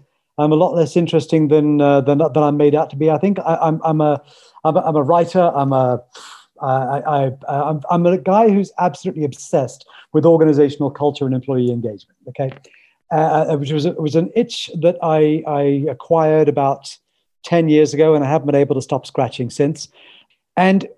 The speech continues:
r-, really, what it boils down to is I think that there is, uh, a, a underlying, ongoing, almost never-ending, uh, misunderstanding about the role and connection,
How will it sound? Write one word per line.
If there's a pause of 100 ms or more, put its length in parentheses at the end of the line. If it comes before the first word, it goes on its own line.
(160)
r-,
really,
what
it
boils
down
to
is
I
think
that
there
is, (440)
uh,
a, (220)
a (420)
underlying, (640)
ongoing, (540)
almost
never-ending, (640)
uh,
misunderstanding
about
the (520)
role
and
connection,